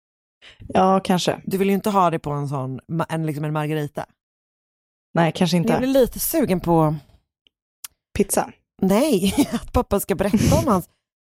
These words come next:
Speaker 2: traumatiska pizzaupplevelse i Kroatien.
Speaker 1: Verkligen. Men du, vad vill du helst inte ha på din pizza?
Speaker 2: Mm, jag gillar inte pizza så mycket.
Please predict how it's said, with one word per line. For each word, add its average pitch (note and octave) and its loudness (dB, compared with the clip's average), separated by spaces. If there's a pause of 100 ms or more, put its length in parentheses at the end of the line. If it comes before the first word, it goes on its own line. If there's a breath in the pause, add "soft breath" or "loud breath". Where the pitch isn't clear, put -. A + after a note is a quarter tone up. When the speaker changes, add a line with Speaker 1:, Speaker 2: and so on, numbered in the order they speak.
Speaker 2:
traumatiska F3 0
pizzaupplevelse D3+ -4
i - -12
Kroatien. F#3 -4
Speaker 1:
Verkligen. A#3 -2 (120)
Men A3+ 4
du, F#3+ 4
vad G3 2
vill G#3+ 0
du C4 2
helst - 0
inte E3 -2
ha D3+ 0
på - -8
din - -6
pizza? B3 0
Speaker 2:
Mm, A#3+ 0
jag C4 0
gillar C4 0
inte B3+ -2
pizza E3+ -6
så E3 -6
mycket. D#3 -6